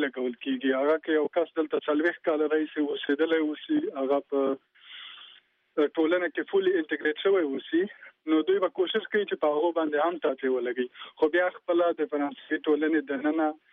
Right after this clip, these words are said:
خپله فرانسویان د دې ځای هغه بومي خلک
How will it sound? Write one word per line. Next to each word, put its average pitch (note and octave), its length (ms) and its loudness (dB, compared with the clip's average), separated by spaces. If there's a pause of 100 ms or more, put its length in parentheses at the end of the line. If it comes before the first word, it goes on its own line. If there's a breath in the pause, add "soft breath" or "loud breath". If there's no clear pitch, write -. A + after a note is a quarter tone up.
(380 soft breath)
خپله D3+ 320 0
فرانسویان C#3+ 760 0
د C#3 60 -2 (100)
دې C#3 160 2
ځای C3+ 180 0
هغه B2+ 180 -2 (220)
بومي C#3 340 -2
خلک D3 220 0